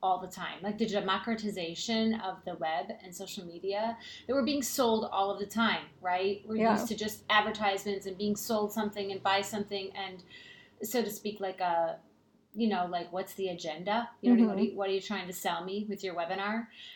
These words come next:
Speaker 1: You know,
Speaker 2: <laughs>
Speaker 1: your, what's, what, what is your three thousand dollar, you know,
Speaker 2: Right.
Speaker 1: <laughs> product gonna be at the end?
Speaker 2: Mm-hmm.
Speaker 1: And what strikes me about the work that you're doing is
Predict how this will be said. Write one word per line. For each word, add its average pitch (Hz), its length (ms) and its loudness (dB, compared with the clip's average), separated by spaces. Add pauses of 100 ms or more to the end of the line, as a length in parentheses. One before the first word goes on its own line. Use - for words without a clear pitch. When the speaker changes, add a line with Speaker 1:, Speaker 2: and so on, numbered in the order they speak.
Speaker 1:
You 202 120 2
know, 202 200 8
Speaker 2:
<laughs> 180 40 0
Speaker 1:
your, 180 160 -6
what's, 233 300 2
what, 233 300 2
what 247 180 4
is 240 120 2
your 233 160 4
three 226 280 0
thousand 202 320 4
dollar, 180 380 0 (120)
you 202 140 -2
know, 170 320 -2 (280)
Speaker 2:
Right. 220 380 4 (140)
Speaker 1:
<laughs> - 0 -
product 220 480 8
gonna 226 220 8
be 202 180 6
at 190 120 -2
the 196 140 0
end? 185 380 4 (100)
Speaker 2:
Mm-hmm. 233 220 8
Speaker 1:
And 247 80 4
what 262 160 4
strikes 311 600 2
me 302 140 -2
about 240 320 2
the 233 80 0
work 240 240 -2
that 233 160 -4
you're 269 180 -2
doing 208 480 0
is 202 440 -2